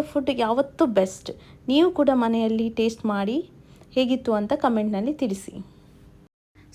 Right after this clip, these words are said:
So, ನಿಮಗೆ ಈ ವಿಡಿಯೋ ಇಷ್ಟ ಆದ್ರೆ ಚಾನೆಲ್ನ ಸಬ್ಸ್ಕ್ರೈಬ್ ಮಾಡಿ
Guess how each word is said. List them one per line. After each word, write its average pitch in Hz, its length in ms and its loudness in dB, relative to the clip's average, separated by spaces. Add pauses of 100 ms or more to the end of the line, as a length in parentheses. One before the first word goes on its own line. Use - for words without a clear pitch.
So, 285 140 10
ನಿಮಗೆ 277 400 8
ಈ 254 40 6
ವಿಡಿಯೋ 254 260 4
ಇಷ್ಟ 233 240 -2
ಆದ್ರೆ 208 200 4
ಚಾನೆಲ್ನ 247 380 2
ಸಬ್ಸ್ಕ್ರೈಬ್ 208 500 -2
ಮಾಡಿ 190 380 0